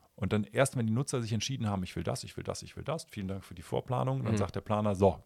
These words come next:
Speaker 1: kostet sechzehn Millionen“, dann fallen alle vom Stuhl. Dann heißt es jetzt, „Drehen wir mal vier Einsparrunden.“ Sind alle unzufrieden. Der Nutzer ist unzufrieden, weil er nicht
Speaker 2: Mhm.
Speaker 1: kriegt, was er
Speaker 2: Ja,
Speaker 1: wollte.
Speaker 2: weil es, das Bild im Kopf ist der Ferrari und am Ende
Speaker 1: Äh,
Speaker 2: kommt,
Speaker 1: genau.
Speaker 2: äh,
Speaker 1: Der Bauherr streicht grad seinen Terminplan zusammen und sagt, „So eine Scheiße, jetzt müssen wir die Vorplanung noch irgendwie drei,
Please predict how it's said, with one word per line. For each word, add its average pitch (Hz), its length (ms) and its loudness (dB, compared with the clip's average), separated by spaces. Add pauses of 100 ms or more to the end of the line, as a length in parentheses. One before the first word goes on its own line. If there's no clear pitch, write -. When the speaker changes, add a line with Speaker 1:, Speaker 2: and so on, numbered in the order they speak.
Speaker 1:
kostet 104 320 0
sechzehn 95 180 -4
Millionen“, 92 420 4
dann 85 100 -6
fallen 104 200 2
alle 101 160 -2
vom 92 160 -4
Stuhl. 131 300 2 (480)
Dann 104 140 4
heißt 123 180 4
es 120 120 0
jetzt, - 240 0
„Drehen 120 100 0
wir 120 80 4
mal 107 100 4
vier - 200 -2
Einsparrunden.“ - 480 -8 (360)
Sind - 180 -4
alle 127 140 4
unzufrieden. 90 480 -4
Der 85 100 0
Nutzer 123 220 2
ist 101 80 -2
unzufrieden, 101 420 -4
weil 85 120 0
er 113 60 2
nicht 107 100 2
Speaker 2:
Mhm. - 20 0
Speaker 1:
kriegt, - 200 -6
was - 120 -6
er 95 80 -6
Speaker 2:
Ja, 95 60 -14
Speaker 1:
wollte. 117 300 4
Speaker 2:
weil 101 200 2
es, 101 240 -4
das 107 160 -2
Bild 131 320 4
im - 160 0
Kopf - 240 6
ist - 160 -2
der 123 80 4
Ferrari 127 500 6
und 117 120 2
am 95 100 2
Ende 120 200 2
Speaker 1:
Äh, - 20 0
Speaker 2:
kommt, 123 340 2
Speaker 1:
genau. 104 460 6
Speaker 2:
äh, 117 60 2
Speaker 1:
Der 117 60 4
Bauherr 135 360 6
streicht 127 340 2
grad 123 160 0
seinen 113 140 4
Terminplan 131 440 0
zusammen 117 360 0
und 107 80 0
sagt, 104 180 -2
„So 98 80 -6
eine 95 80 -2
Scheiße, 107 320 -2
jetzt - 100 -8
müssen 98 140 -6
wir 95 40 -4
die 90 60 -6
Vorplanung 107 460 -2
noch 101 160 0
irgendwie 101 200 -4
drei, 98 200 -2